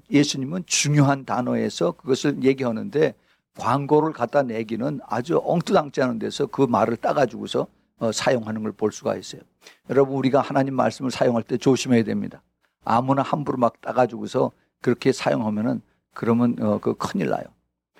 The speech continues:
어, 며칠 전에, 어, 지난 화요일 날 우리 루시아드 형제가, 어, 곧 오랫동안 암을, 어, 투병하다가 떠났습니다. 아, 참 힘들고 어려운 그러한 그 투병 생활을 했었는데,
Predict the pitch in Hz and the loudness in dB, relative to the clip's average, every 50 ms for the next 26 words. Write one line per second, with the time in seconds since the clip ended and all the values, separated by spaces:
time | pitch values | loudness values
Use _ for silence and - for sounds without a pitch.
0 | _ _ _ - 123 123 120 113 117 135 147 - - 165 143 143 139 123 117 113 | _ _ _ 2 4 4 4 4 2 0 0 2 0 0 2 2 2 2 2 0
1 | 123 180 196 - _ 117 117 107 - 127 135 131 123 117 - - 143 139 123 113 | -2 -2 -4 -6 _ 0 0 2 2 4 4 4 2 2 2 2 4 4 4 2
2 | 110 110 107 110 113 120 120 110 113 110 - 127 117 117 107 117 120 110 110 107 | 0 -2 -2 2 4 4 4 4 4 2 4 2 2 2 0 -2 -2 0 0 2
3 | 104 113 98 - _ _ _ _ _ _ - 110 107 104 101 - - - 113 - | 2 0 -2 -2 _ _ _ _ _ _ -2 2 2 2 2 0 -2 -4 -6 -6
4 | - - - 120 120 131 - - 131 123 117 110 135 196 - _ - 92 90 98 | -4 0 2 4 4 4 4 2 2 2 2 -2 -4 -8 -10 _ -8 -2 0 2
5 | 120 123 123 120 - 285 285 113 104 104 101 - _ - 196 220 190 135 131 117 | 4 4 4 4 2 0 0 0 0 0 -2 -4 _ -6 0 0 0 2 2 -2
6 | 107 101 101 98 92 90 - _ _ _ _ _ _ - - 135 135 120 101 - | -2 -4 -6 -6 -8 -8 -12 _ _ _ _ _ _ -6 -4 -2 -2 -2 -4 -4
7 | - - 98 87 - - - _ _ _ _ _ _ _ _ _ _ _ _ _ | -6 -8 -8 -8 -8 -14 -20 _ _ _ _ _ _ _ _ _ _ _ _ _
8 | _ _ _ _ _ _ - - - 107 113 110 110 104 104 - _ _ _ _ | _ _ _ _ _ _ -14 -6 -2 0 2 2 2 0 -2 -6 _ _ _ _
9 | _ _ _ _ - - - 131 131 131 123 120 - - - 190 151 170 151 127 | _ _ _ _ -4 0 0 2 2 2 -2 -4 -4 -2 -2 2 4 4 4 6
10 | 131 117 95 - 104 110 120 123 135 135 127 - - 113 127 127 123 - - 127 | 4 2 2 0 0 4 4 4 4 4 0 -4 0 0 2 2 2 2 2 2
11 | 123 - - 156 135 123 120 - 117 107 107 104 107 113 110 - 123 113 107 104 | 2 2 2 2 2 2 0 -6 -6 -2 -2 0 0 0 2 2 2 0 0 -2
12 | 98 101 107 123 160 | -2 -2 -2 -2 -4